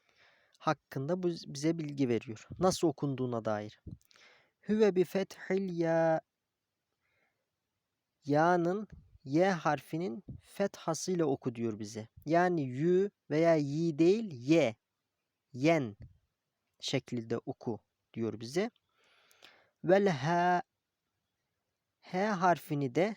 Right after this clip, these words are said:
aynı şekilde fethalı oku. Hü veya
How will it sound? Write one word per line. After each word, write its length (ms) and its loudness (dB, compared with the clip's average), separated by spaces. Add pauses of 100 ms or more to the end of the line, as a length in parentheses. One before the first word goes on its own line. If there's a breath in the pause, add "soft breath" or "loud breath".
(120)
aynı 260 2
şekilde 460 -2
fethalı 520 0
oku. 300 -6 (180)
Hü 300 -2 (220)
veya 540 2